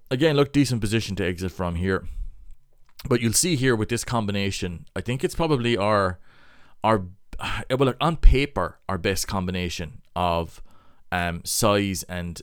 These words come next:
ability, um, in Kleyn,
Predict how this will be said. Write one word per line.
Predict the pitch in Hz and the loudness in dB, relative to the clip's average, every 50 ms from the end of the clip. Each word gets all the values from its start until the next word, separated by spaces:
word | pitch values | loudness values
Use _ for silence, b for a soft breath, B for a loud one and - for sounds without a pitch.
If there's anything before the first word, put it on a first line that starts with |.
| - | -10
ability, | 98 92 90 104 95 95 87 - 92 - - - - - - - - - - _ - | -8 -4 -2 -2 -2 -2 -4 -6 -8 -12 -14 -18 -20 -20 -20 -20 -20 -20 -20 _ -10
um, | 90 90 90 87 85 82 85 85 80 - - - - - - - | -8 -6 -6 -6 -6 -8 -10 -12 -12 -16 -20 -20 -20 -18 -8 -4
in | 107 98 95 92 90 87 85 - | -2 -2 -2 -2 -4 -6 -6 -8
Kleyn, | - - - 113 107 104 104 104 101 98 101 95 | -8 -6 -6 -4 -4 -4 -4 -4 -4 -6 -6 -8